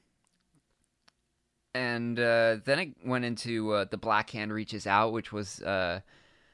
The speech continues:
the, the single with the music video that they put out. That song is one of my favorites. Like, it just, it is such a, just a beast of a song. Just punches you right in the face.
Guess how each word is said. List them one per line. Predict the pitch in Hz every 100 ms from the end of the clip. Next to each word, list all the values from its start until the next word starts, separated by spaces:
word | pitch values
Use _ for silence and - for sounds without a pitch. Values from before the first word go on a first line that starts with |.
| _ _ _
the, | 101 107 104 95 87 85
the | 101
single | - 104 101
with | 107 -
the |
music | 90 92 95 101
video | 107 107 104
that | 98
they | 107
put | - 104
out. | 104 101 104 - _ _ _ _ _ _
That | 120 165 -
song | 208 185
is | 131 101 82 - - - - _
one | 95 104
of | 95
my | 87
favorites. | - 64 55 50 -
Like, | 90 92 - _
it | 120 117
just, | 117 98 - - - _ _ -
it | 139
is | 107
such | - 127
a, | 101 - _ _ _ _ _ _ _ _ _ - - _ -
just | 123 -
a | - _ 98 110
beast | - 139 135 -
of | 98
a |
song. | 101 - 107 92 104
Just | 104 -
punches | - 135 120 110
you | 101
right | 101
in | 73
the |
face. | 92 - 87 90 -